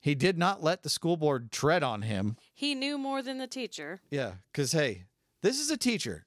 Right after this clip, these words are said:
Speaker 1: and she was probably in her thirties or forties, who didn't know history.
Speaker 2: Mm-hmm.
Speaker 1: And the mom was like, "You're gonna study the Revolutionary War, right?"
Speaker 2: And that's what the reason he had it is because that's what they were studying. If you looked at his whole backpack, he had several other patches, and, uh,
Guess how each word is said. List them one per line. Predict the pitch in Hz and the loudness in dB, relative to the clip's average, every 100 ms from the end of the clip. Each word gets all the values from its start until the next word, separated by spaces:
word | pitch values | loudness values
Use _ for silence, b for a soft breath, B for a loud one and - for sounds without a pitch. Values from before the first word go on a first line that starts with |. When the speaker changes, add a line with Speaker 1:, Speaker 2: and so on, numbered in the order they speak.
| - | -6
Speaker 1:
and | 139 | -2
she | 220 | 0
was | 208 | 2
probably | 233 220 233 | 2 0 0
in | 220 | -2
her | 202 | 0
thirties | 196 180 165 151 | 2 2 0 -2
or | |
forties, | - 131 101 82 - b b b b b b b _ _ _ | -2 -2 0 -4 -12 b b b b b b b _ _ _
who | - 185 | 0 2
didn't | 160 190 202 | 2 0 0
know | 185 160 | 2 2
history. | 170 185 - 76 - _ - | 2 0 -4 -8 -10 _ -20
Speaker 2:
Mm-hmm. | 180 196 220 240 165 | -18 -14 -14 -8 -2
Speaker 1:
And | |
the | 175 | 0
mom | 175 202 | 2 0
was | 180 | 0
like, | 160 147 | 0 0
"You're | 147 131 | -2 0
gonna | 151 147 | 0 0
study | 170 196 147 | 0 2 2
the | |
Revolutionary | 120 117 123 - 120 | 2 2 0 2 2
War, | 127 175 | 4 4
right?" | 151 220 | 2 0
Speaker 2:
And | 233 | -4
that's | 277 277 277 | -6 -6 -10
what | - b b b _ | -14 b b b _
the | 254 | -4
reason | 302 285 277 | -2 -2 -4
he | 254 | -6
had | 196 220 302 | -2 -2 -2
it | 277 | -8
is | 208 202 | -12 -10
because | 240 208 | -8 -4
that's | 220 240 | -4 -4
what | 226 | -8
they | 226 | -6
were | 208 | -6
studying. | - 240 233 196 | -4 -6 -4 -6
If | 202 | -6
you | 233 | -6
looked | 262 311 | -6 -4
at | 254 | -4
his | 214 | -4
whole | - 247 | -2 -2
backpack, | 190 202 294 - 165 170 _ B B | -2 -4 -6 -10 -8 -8 _ B B
he | 262 | -6
had | 233 240 196 | -2 -4 -4
several | - 233 240 262 208 | -4 -4 -4 -6 -4
other | 185 220 214 208 196 190 b b b b b _ _ _ | -4 -2 -2 -2 -4 -6 b b b b b _ _ _
patches, | - 226 226 233 208 202 | -6 -6 -6 -8 -8 -8
and, | 185 | -10
uh, | 175 | -12